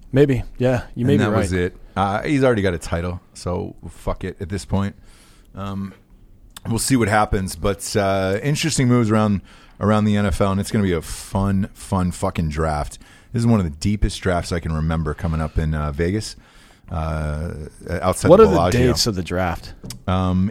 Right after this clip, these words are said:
Speaker 2: April. It's usually the third week in April.
Speaker 1: Maybe we should go.
Speaker 2: You know, I looked into it, um, 'cause we just, we stayed in that room that is
Speaker 1: Yeah.
Speaker 2: overlooking the thing. Everything is sold out.
Speaker 1: Mm.
Speaker 2: They're expecting six hundred thousand people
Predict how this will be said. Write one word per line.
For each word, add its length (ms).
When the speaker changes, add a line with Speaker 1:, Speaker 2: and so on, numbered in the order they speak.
Speaker 2:
April. 680
It's 180
usually 200
the 80
third 220
week 140
in 80
April. 380
Speaker 1:
Maybe 180
we 100
should 160
go. 280
Speaker 2:
You 120
know, 160
I 80
looked 260
into 320
it, 100
um, 300
'cause 160
we 160
just, 280
we 100
stayed 520
in 120
that 180
room 500
that 100
is 60
Speaker 1:
Yeah. 80
Speaker 2:
overlooking 580
the 80
thing. 320
Everything 640
is 100
sold 380
out. 260
Speaker 1:
Mm. 260
Speaker 2:
They're 180
expecting 440
six 360
hundred 240
thousand 340
people 440